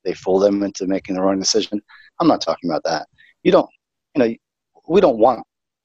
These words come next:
someone to buy from us if they're not the right one and if it's not the right time. So, but, but there is a lot you can do.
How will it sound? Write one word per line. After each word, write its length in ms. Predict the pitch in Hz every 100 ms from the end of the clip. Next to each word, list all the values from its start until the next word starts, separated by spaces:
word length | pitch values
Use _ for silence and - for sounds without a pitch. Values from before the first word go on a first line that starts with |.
| _ _
someone 500 | - - 113 98 87 -
to 100 | 95
buy 180 | 98
from 200 | 90 104
us 300 | 95 85 - - _
if 120 | 123
they're 100 | 120
not 220 | 113 101 -
the 80 |
right 200 | 92 90
one 240 | 95 92 90
and 140 | 90
if 80 | 87
it's 100 | -
not 160 | 95 85
the 80 | 87
right 160 | 80 -
time. 200 | 85 - _ _ _ _ _ _
So, 360 | - 113 104 - 107
but, 220 | 117 107 -
but 200 | 101 104
there 180 | - 107
is 180 | 151 151
a 60 | 123
lot 220 | 113 101
you 120 | 95
can 100 | 101
do. 260 | 101 95